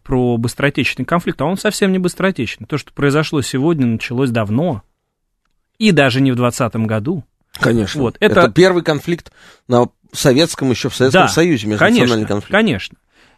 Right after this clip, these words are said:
Speaker 1: А, это к вопросу о том, что будет, если мы сейчас заморозим украинскую историю, вот оставим все как есть, обязательно получим что-то подобное. Ну,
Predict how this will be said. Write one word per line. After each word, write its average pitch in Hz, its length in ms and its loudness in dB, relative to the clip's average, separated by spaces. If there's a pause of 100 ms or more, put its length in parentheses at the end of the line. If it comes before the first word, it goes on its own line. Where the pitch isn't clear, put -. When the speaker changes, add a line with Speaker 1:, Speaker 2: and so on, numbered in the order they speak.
(160)
Speaker 1:
А, 143 200 2
это - 160 -2
к - 100 -6
вопросу 180 420 2
о 151 40 4
том, 208 220 0
что - 300 0
будет, 147 360 -2
если 139 260 -2
мы 131 140 2
сейчас 120 320 -4
заморозим 104 800 0
украинскую 139 640 0
историю, 117 640 -4 (520)
вот 104 160 -10
оставим 117 360 -2
все 101 200 -6
как - 220 -8
есть, 175 600 0
обязательно 160 580 0
получим 120 640 -4 (320)
что-то - 320 -4
подобное. 107 580 0
Ну, 175 220 2